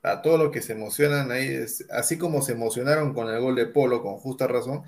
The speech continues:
pidiéndolo para la selección, igualito hicieron con Benavente cuando se estrenó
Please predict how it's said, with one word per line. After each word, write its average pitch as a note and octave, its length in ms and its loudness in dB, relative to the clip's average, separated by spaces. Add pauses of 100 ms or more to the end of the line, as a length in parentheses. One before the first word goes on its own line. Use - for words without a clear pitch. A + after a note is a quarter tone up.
(680)
pidiéndolo D#3 520 4
para B2 180 4
la A#2 40 0
selección, C3+ 540 -2
igualito D3 440 4
hicieron F3 320 -2
con C#3+ 140 -2
Benavente C#3 580 2
cuando G#2+ 280 -8
se - 100 -2
estrenó C#3+ 720 0